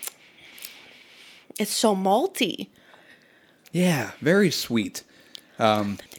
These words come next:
Speaker 2: but not a totally different sweet than, um,
Speaker 1: Than the other ones?
Speaker 2: than a lot of the other
Speaker 1: Uh, yeah, the
Speaker 2: I P As,
Speaker 1: bonus episode
Speaker 2: yeah,
Speaker 1: ones,
Speaker 2: yeah.
Speaker 1: yeah, yeah.
Speaker 2: Um,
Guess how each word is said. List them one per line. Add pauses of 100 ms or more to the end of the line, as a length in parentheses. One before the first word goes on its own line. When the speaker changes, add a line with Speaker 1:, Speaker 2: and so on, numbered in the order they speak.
Speaker 2:
but
not (320)
a
totally
different
sweet
than,
um, (300)
Speaker 1:
Than
the
other
ones?
Speaker 2:
than
a
lot
of
the
other (340)
Speaker 1:
Uh,
yeah,
the
Speaker 2:
I
P
As, (140)
Speaker 1:
bonus
episode
Speaker 2:
yeah,
Speaker 1:
ones,
Speaker 2:
yeah.
Speaker 1:
yeah, (480)
yeah.
Speaker 2:
Um,